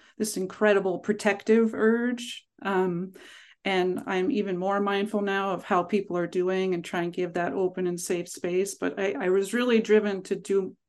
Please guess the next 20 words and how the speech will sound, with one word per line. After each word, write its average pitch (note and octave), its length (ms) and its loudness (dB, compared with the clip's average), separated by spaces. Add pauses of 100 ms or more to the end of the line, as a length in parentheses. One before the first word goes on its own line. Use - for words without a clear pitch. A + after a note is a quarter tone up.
to G#3+ 120 -2
do G#3+ 200 4
more G3+ 260 6
in G3 220 0
their F#3 180 0
name. G3+ 500 2 (720)
Um, F3+ 500 -2 (140)
so - 160 0
I F3+ 80 2
will G3 120 4
say G3 180 2
their F#3 120 2
names, F3 260 -4
Ryan F3+ 260 0
and F#3 140 -2
Chris. F3 580 -4
Uh, G3 160 2
so F#3 480 2 (500)
I, - 340 -2
and G3 720 -2